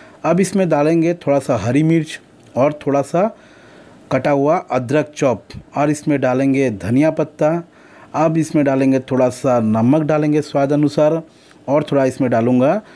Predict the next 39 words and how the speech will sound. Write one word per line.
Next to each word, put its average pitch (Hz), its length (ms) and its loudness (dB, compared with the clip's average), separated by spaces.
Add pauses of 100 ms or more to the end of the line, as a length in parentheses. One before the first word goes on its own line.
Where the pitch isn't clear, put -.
(240)
गरम 135 380 0
मसाला। 113 460 -2 (680)
अब 180 200 2
ये 196 140 4
जो 190 260 4 (160)
पूरा 165 220 2
मसाला 165 400 0
को 165 140 -2
है 147 280 0
अच्छा 127 400 -4
से 170 220 -2
मिक्स 131 400 -2
करना 131 260 0
है, 107 160 -4 (420)
इसको - 260 -2
बहुत 139 400 -2
ही 196 60 2
अच्छा 180 220 -2
से 170 160 -4
मिक्स 165 240 0
करना 165 260 0
है, 185 100 -4 (340)
जैसे 147 300 0
मसाला 160 520 2
सोयाबीन 147 560 0
आलू 143 300 2
पूरा 147 200 -2
अच्छा 143 220 -2
से 139 160 -2
मैश 127 420 0
हो 170 100 4
जाए 180 240 0 (360)
और 170 180 0 (120)
पूरा 175 260 0
एकदम 170 380 0 (200)
मिक्स 175 300 -2
होना 160 200 0
चाहिए 160 300 0
बराबर। 117 600 -2